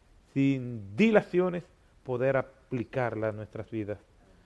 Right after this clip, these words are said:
No es un cliché, Señor, es mi más profundo deseo en el nombre de Jesús. Amén. A mí me encanta el libro de Juan. Me encanta.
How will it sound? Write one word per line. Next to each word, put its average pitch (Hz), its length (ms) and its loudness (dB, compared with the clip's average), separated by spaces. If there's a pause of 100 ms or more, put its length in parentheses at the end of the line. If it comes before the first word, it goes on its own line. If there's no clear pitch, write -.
(200)
No 127 420 -4
es 127 220 -6 (480)
un 139 160 -4
cliché, 123 400 0
Señor, 107 400 -8
es 107 160 -8
mi 113 160 -8
más 110 180 -8
profundo 107 460 -12
deseo 104 420 -6
en 101 60 -12
el 98 100 -12
nombre 101 280 -10
de 101 80 -6
Jesús. - 340 -16 (500)
Amén. 104 320 -12 (1120)
A 151 100 0
mí 196 140 6
me 226 80 10
encanta 196 760 2
el 120 180 2
libro 127 220 -2
de 110 80 0
Juan. - 200 -16 (1700)
Me 120 140 -4
encanta. 120 520 -4